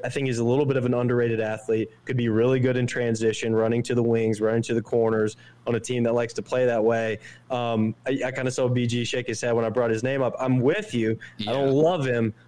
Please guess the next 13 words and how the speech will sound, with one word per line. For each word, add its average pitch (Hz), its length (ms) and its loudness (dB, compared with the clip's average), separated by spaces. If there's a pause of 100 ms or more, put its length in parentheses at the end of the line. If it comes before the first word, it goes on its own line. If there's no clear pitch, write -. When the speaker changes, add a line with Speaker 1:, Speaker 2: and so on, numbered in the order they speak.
(120)
Speaker 1:
but 127 100 -2
I, 127 140 0 (120)
I 123 100 -4
do 139 300 -2
think 147 340 -6
that 110 140 -2
he 127 240 0
could 117 340 -4
really 120 240 2
help 113 240 -2
this 110 160 -4
team 113 280 -2
immediately. 98 680 -4